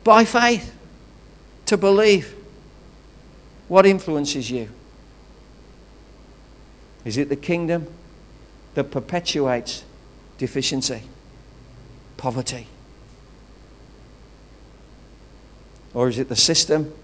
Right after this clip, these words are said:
established by Jesus Christ that ushers in His kingdom and establishes His peace, His shalom? Hallelujah. You know, that's why the, all the Jews all over the world say shalom to one another.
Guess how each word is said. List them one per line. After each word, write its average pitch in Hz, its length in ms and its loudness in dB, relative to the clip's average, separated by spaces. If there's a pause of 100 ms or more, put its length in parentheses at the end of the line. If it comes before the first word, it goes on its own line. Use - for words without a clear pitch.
(180)
established 139 600 0
by 127 160 0
Jesus 123 360 -6
Christ 127 420 -6 (2000)
that 127 140 0
ushers 151 300 4
in 151 120 2
His 131 140 -2
kingdom 135 440 -4 (1160)
and 123 100 -4
establishes 135 600 0
His 127 160 -6
peace, - 440 -6 (240)
His 135 140 -4
shalom? 127 520 2 (1080)
Hallelujah. 120 520 -6 (520)
You 151 60 -8
know, 175 120 -4
that's 180 200 -4
why 156 220 4
the, 131 280 -4
all 156 160 -2
the 135 80 -6
Jews 143 280 0
all 131 140 2
over 135 140 -2
the 127 60 -2
world 151 160 -2
say 151 160 -4
shalom 131 400 -2
to 156 80 -8
one 156 140 -2
another. 165 240 -4